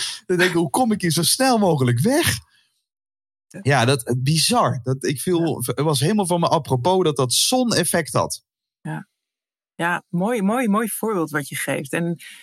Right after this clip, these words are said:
Speaker 2: en het, het, het bijzondere van de stem is ook,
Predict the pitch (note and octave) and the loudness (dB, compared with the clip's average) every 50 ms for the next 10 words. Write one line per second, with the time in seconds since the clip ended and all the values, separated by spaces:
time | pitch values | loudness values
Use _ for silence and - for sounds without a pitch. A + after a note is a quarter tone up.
0 | - _ _ _ - F3+ F#3 F3+ G3 - - F3+ - - _ - - C#3+ - - | -20 _ _ _ -2 0 0 -2 -4 -4 -6 -6 -6 -8 _ -10 -10 -10 -10 -18
1 | - _ _ G3 D3 C#3+ F#3 E3 D#3 A#3 C4+ C#4+ B3+ F#3+ F3+ - - F#3+ F3 D#3 | -20 _ _ -8 -2 -2 -2 0 0 0 0 0 0 0 -2 -2 -2 -2 -2 -2
2 | D#3+ - - - - - C4+ C#4+ C4+ A3 - - D#3+ D#3 - - - D3+ - D3+ | -4 -6 -6 -6 -2 -2 0 0 0 0 0 -2 -2 -2 -2 -4 -4 -2 -2 -2
3 | G3 G3+ - - - | -2 -4 -8 -14 -18